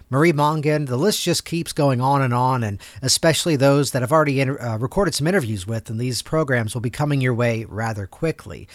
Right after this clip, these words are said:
And in the program today, what I want to share with you, again, are some strategies that I have been using now for quite some time in terms of wrapping up the sessions that I do here at the office.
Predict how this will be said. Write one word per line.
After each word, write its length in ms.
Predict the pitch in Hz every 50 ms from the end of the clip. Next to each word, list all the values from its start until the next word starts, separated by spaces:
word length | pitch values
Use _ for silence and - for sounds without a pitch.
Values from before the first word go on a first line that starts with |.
| - - - - - - -
And 220 | - 151 151 156 - -
in 120 | 170 156
the 60 | 151
program 760 | - - - - - - 190 - 196 190 180 165 160 151 143
today, 520 | - - 139 113 131 123 107 87 - 104 - _ - - - - _
what 160 | - 147 160
I 40 | 156
want 160 | 151 160 165
to 60 | 160 151
share 300 | - - - 208 214 214
with 240 | 208 190 - -
you, 200 | 127 113 113 113
again, 440 | 117 113 107 151 160 160 156 151 156
are 200 | - 127 131 131
some 180 | - - 127 117
strategies 880 | - - - - 160 185 214 220 180 123 98 101 101 92 101 107 -
that 200 | - 123 120 120
I 140 | - 135 160
have 160 | 165 165 147
been 140 | 143 160 139
using 340 | 131 135 139 123 113 143 131
now 200 | 127 123 120 120
for 140 | - - -
quite 380 | - - - 156 151 156 151
some 220 | - - - 135 127
time 420 | - - 131 131 117 80 73 69 - - - - - - - - -
in 140 | 135 127
terms 300 | 107 - 156 151 143 117
of 100 | 131 117
wrapping 400 | 113 127 131 135 131 - 131 120
up 120 | 117 117 -
the 100 | - 123
sessions 560 | - - 123 113 110 - - 117 110 101 -
that 100 | - 113
I 80 | 104 101
do 220 | 90 110 110 104
here 240 | 87 85 95 92 90
at 100 | 90 -
the 140 | - 92 90
office. 600 | 82 85 82 82 - - - - - - -